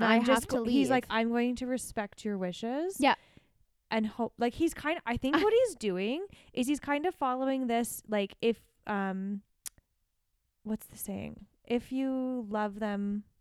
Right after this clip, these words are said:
Speaker 2: Let them go.
Speaker 1: let them go.
Speaker 2: Yeah.
Speaker 1: Because they'll come back.
Speaker 2: Yeah.
Speaker 1: And I think that's kind of what he's thinking. I think he can sense that she's nervous, apprehensive, anxious, whatever.
Speaker 2: Here's the thing about Becca, and here's what we know about Becca,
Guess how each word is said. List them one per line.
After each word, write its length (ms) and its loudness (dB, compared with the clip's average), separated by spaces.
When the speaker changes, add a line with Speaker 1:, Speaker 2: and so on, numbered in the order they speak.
Speaker 2:
Let 180 -6
them 160 -8
go. 220 -2
Speaker 1:
let 220 0
them 160 0
go. 420 -4
Speaker 2:
Yeah. 160 -6
Speaker 1:
Because 280 2
they'll 140 0
come 240 0
back. 480 -8
Speaker 2:
Yeah. 160 -8
Speaker 1:
And 80 4
I 120 4
think 200 -2
that's 200 -2
kind 240 -2
of 80 -2
what 100 0
he's 160 -2
thinking. 460 -6
I 80 2
think 200 0
he 120 0
can 180 -4
sense 320 -8
that 140 -6
she's 680 -4
nervous, 500 -2
apprehensive, 560 -6
anxious, 380 -6
whatever. 500 -4
Speaker 2:
Here's 380 0
the 160 -2
thing 180 0
about 280 0
Becca, 220 0
and 180 -4
here's 220 -4
what 100 -2
we 100 -2
know 200 2
about 260 -2
Becca, 320 -8